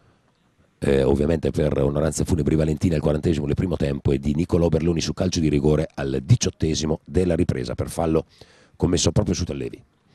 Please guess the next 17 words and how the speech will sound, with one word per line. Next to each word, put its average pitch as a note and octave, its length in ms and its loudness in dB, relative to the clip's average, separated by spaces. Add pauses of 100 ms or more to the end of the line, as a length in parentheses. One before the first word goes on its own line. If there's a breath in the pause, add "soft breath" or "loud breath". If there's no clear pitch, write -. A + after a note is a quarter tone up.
(1900 soft breath)
Dunque C#2+ 300 0
questo D2+ 500 2
time D#2+ 260 0
out F2+ 340 0
con C#2 160 -4
un C2+ 80 -4
conciliabolo D#2+ 560 0
anche D2+ 200 -4
tra C#2+ 120 -4
la C#2 100 -4
terna D2 420 -2
arbitrale. - 600 -2 (3500 soft breath)
Tutto - 160 2
ormai D2+ 160 0
sembra D#2 220 0
pronto E2+ 320 0
per E2+ 540 -2